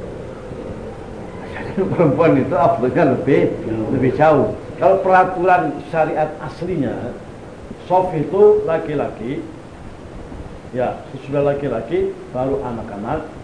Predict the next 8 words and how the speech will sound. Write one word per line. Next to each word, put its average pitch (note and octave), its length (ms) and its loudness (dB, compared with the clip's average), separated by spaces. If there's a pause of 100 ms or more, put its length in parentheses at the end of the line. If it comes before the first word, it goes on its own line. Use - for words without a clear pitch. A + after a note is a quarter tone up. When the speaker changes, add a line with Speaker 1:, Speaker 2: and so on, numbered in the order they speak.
(160)
Speaker 1:
laki-laki, A#2+ 640 -4 (320)
baru D3+ 400 4
orang E3 240 2
perempuan. C3 920 0 (380)
Orang F#3+ 280 4
perempuan F#3+ 360 2
makin F3 360 4
jauh B2 640 2